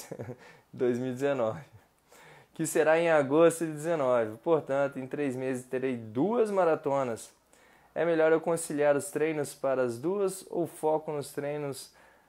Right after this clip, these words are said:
foco nos treinos da primeira maratona e depois foco nos treinos de subida? É, Gustavão! Você tá correndo há quanto tempo, cara? Já tem um bom tempinho aí que você tá fazendo esse trabalho e tal.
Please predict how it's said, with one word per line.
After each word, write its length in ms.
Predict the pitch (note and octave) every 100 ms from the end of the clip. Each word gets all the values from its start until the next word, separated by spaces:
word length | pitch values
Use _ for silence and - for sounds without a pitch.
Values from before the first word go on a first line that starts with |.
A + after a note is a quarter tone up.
| _ _ _ - B1
foco 340 | - - D#3 D#3
nos 220 | C#3+ -
treinos 280 | C#3+ D3 C3+
da 120 | C3+
primeira 360 | C3+ C3 C#3 C#3
maratona 560 | C3+ B2 C3+ C#3+ D3 -
e 60 |
depois 420 | D3+ C#3+ D3 C#3 -
foco 300 | C#3+ C#3 C#3+
nos 160 | C3
treinos 400 | - C#3 D3 C3+
de 240 | A2 D#3+ F3+
subida? 760 | - E3 A#2+ C#3 E3 B2 E2+ - _ _ _ _ _ _ _ _ _ _ _ _ _ _ _ _ B2+
É, 500 | C3 D#3 F#3 G3+ A3
Gustavão! 1500 | A3 A3+ - G#3+ G3 G3 F3+ E3 D3+ C3+ B2+ A#2+ A2+ G#2+ G2 G#2 _
Você 100 | A#2+
tá 160 | D3+
correndo 280 | D3+ D#3+ F3
há 60 | F3+
quanto 260 | F3+ F3+
tempo, 380 | - A3 F3+ -
cara? 360 | - A2 F#2+ - _ _ _ _ _ _
Já 140 | C#3+ -
tem 120 | A#2+
um 80 | B2+
bom 140 | B2+
tempinho 360 | C3 B2 C3+ C3
aí 60 |
que 60 | C3
você 80 | B2+
tá 120 | A#2+
fazendo 360 | - A#2 A#2+ A#2
esse 160 | - _
trabalho 760 | - A#2 A#2+ D3 D#3+ D#3 C#3+ A#2+
e 140 | -
tal. 680 | - A#2 D3 D3+ C#3 -